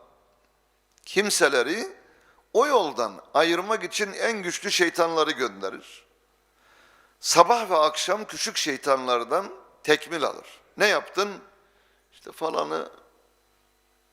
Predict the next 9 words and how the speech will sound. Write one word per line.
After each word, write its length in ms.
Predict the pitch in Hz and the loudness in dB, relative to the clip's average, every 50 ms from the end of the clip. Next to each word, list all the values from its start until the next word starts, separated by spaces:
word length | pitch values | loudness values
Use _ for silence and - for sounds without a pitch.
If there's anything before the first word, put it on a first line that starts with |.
| _ - | _ -12
namaza 440 | - - 131 139 143 139 135 127 147 | -4 0 0 0 2 0 -2 -2 -4
geç 300 | 143 120 135 143 - - | -6 -4 -6 -6 -6 -6
götürdüm 580 | - 104 107 - - 87 85 85 92 92 92 98 | -6 -6 -8 -8 -8 -12 -12 -12 -12 -10 -4 -2
veya 320 | 110 113 110 110 127 - | 0 0 0 0 -2 -2
kıldırmadım 680 | - 139 139 135 123 127 120 110 98 95 95 95 87 82 | -4 -6 -6 -2 -2 -2 -2 -2 -6 -8 -8 -12 -8 -8
namazını." 520 | 87 85 87 82 82 - - 76 73 - - - _ _ _ _ - - - - - _ _ _ _ _ _ _ _ _ _ _ _ _ _ - | -8 -6 -6 -8 -10 -10 -14 -16 -16 -18 -20 -20 _ _ _ _ -20 -20 -20 -20 -20 _ _ _ _ _ _ _ _ _ _ _ _ _ _ -2
Ona 180 | - 147 175 | 0 0 2
iltifat 420 | 180 170 151 - 151 - 180 180 - | 0 -2 -2 -6 -2 -2 -2 -2 -2
etmez. 600 | - - - - - - - - - - - | -6 -10 -8 -6 -6 -6 -4 -6 -8 -10 -12